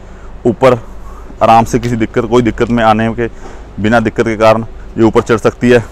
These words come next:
तो उसको credibility हम बोलते हैं। diesel tank की बात की जाए तो यहाँ पे देख सकते हो आप, यहाँ पे आपको साथ में diesel tank मिलेगा तीन सौ लीटर का इस side, ड्राइवर side, और conductor side भी आपको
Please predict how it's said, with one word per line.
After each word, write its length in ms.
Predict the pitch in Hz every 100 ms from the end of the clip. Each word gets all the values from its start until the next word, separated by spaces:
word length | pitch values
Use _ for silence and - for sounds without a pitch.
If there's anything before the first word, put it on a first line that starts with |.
| - - -
तो 60 |
उसको 180 | 104 123
credibility 520 | 107 107 110 110 120
हम 160 | 117 110
बोलते 260 | 104 -
हैं। 120 | 117 110 - - - - - - - - -
diesel 280 | 117 123 151
tank 140 | 147
की 80 | 147
बात 240 | 127 135 -
की 160 | 147
जाए 140 | 139 139
तो 100 | 139
यहाँ 180 | 127 127
पे 100 | 131
देख 140 | 120
सकते 240 | 127 117 123
हो 60 |
आप, 60 | 113 - - - - - -
यहाँ 140 | 110 110
पे 100 | 113
आपको 160 | 117 117
साथ 240 | 117 107
में 160 | 117 117 - - - - - - - 107
diesel 280 | 107 120 117
tank 160 | 120
मिलेगा 220 | 123 117 117
तीन 160 | 117
सौ 120 | 110 117
लीटर 240 | 107 113
का 120 | 117 -
इस 180 | -
side, 220 | - 120 113 -
ड्राइवर 520 | 113 110 104 110 117
side, 240 | 117 123 123 - - - - - - - - - - -
और 200 | 120 117
conductor 400 | - 127 120 135
side 240 | 127 127
भी 120 | 123 127
आपको 320 | 117 - 131